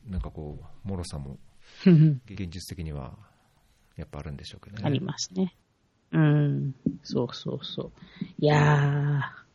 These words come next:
Speaker 2: ー。でも、なんか、有事の備えなんて平時にはできないんだよね。
Speaker 1: <laughs>
Speaker 2: 本当に。<laughs>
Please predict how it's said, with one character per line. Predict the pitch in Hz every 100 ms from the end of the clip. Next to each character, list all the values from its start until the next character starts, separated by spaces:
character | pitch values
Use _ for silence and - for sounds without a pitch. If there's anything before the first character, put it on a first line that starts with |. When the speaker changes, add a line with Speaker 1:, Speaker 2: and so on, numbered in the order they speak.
| _ - _ _ - - - - _ -
Speaker 2:
ー。 |
で | 170
も、 | 143 139 135 139 143 _ _ _ _ -
な | 175 165
ん |
か、 | - 156 135 - _ - - _ _ _ _ _ -
有 | 220 214 277
事 | 247 185
の | 160
備 | 170 160 214
え |
な | 214 160
ん |
て | 160 147 147
平 | 208 214
時 | 208
に | 170 143
は |
で | 143
き | 139 220
な |
い | 240
ん | 185
だ | 147
よ | 127
ね。 | 160 175 156 - - 196 -
Speaker 1:
<laughs> | 233 269 - -
Speaker 2:
本 | 180 170
当 | - 156
に。 | 151 - _
<laughs> | - - 240 196 143 214 - -